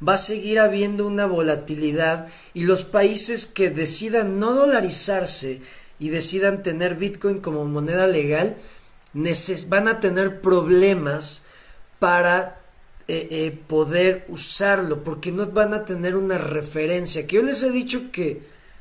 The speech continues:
yo, yo no lo veo así como tan difícil el poder usar Bitcoin solo,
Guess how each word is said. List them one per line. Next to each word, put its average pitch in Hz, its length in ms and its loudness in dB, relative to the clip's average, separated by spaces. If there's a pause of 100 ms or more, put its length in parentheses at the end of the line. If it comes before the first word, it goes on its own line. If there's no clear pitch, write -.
(340)
yo, 247 340 0
yo 277 160 0
no 320 140 6
lo 262 160 6
veo 214 180 6
así - 280 -2
como 214 320 -4
tan 151 220 -8
difícil 151 580 -6
el 127 100 -6
poder 143 340 -4
usar 151 400 -2
Bitcoin 143 560 -8
solo, 135 580 0